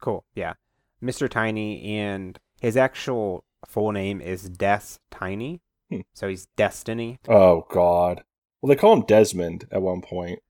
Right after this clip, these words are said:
Speaker 2: but I mean, I know
Speaker 1: Desmond.
Speaker 2: it's short Des. I didn't realize that. God damn it.
Speaker 1: Yeah, he's actually a big, yeah, I should have went into him
Speaker 2: This
Speaker 1: more
Speaker 2: is a bad
Speaker 1: because
Speaker 2: movie.
Speaker 1: actually, in, in the books, he's a very important person.
Speaker 2: I figured that. I mean,
Speaker 1: Yeah, his name is Des Tiny, and he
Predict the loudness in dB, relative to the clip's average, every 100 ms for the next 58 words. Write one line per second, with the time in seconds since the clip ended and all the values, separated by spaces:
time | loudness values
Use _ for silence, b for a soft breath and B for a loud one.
0 | -4 2 4 4 4 4 0 2 2 2
1 | 0 2 2 -4 -14 _ 0 2 4 2
2 | 0 2 2 2 0 0 0 0 -2 -6
3 | _ b b -8 -4 -2 -4 -6 -4 -4
4 | -6 -10 _ -6 -4 -4 _ -4 0 0
5 | 0 -2 -2 -2 -4 -2 0 2 0 0
6 | -2 -2 0 2 2 4 4 4 0 -2
7 | -2 -4 -4 -8 _ _ _ _ -4 -4
8 | -4 _ _ _ _ _ -4 -2 -2 -2
9 | -4 -6 -20 -8 -6 -6 -4 -2 -2 -4
10 | -8 -10 -12 -16 -14 0 2 4 2 4
11 | -2 -2 -6 -6 -8 -8 -8 -10 -12 -8
12 | -4 -2 -2 -4 -6 -6 -2 -2 -2 -10
13 | -8 -6 -8 -12 -10 -10 -8 -10 -8 -8
14 | -10